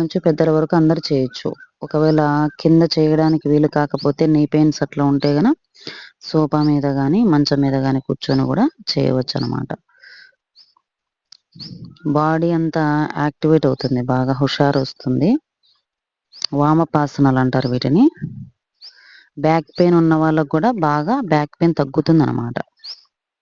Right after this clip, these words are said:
కాకపోతే పైకి రౌండ్ చేయమన్నప్పుడు బ్యాక్ పెయిన్ ఉన్న వాళ్ళు ఎక్కువ రౌండ్ చేయకుండా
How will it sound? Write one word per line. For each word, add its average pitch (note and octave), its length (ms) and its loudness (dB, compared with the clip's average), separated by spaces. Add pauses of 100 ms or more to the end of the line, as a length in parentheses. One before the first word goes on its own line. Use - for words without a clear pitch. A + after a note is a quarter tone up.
(840)
కాకపోతే E3 560 0 (1700)
పైకి F#3 280 4 (100)
రౌండ్ F#3 340 0
చేయమన్నప్పుడు E3+ 640 0
బ్యాక్ D#3 280 0
పెయిన్ D#3+ 180 4
ఉన్న D3+ 160 4
వాళ్ళు G3 160 6 (100)
ఎక్కువ - 400 0
రౌండ్ D#3+ 300 -2
చేయకుండా D3 540 0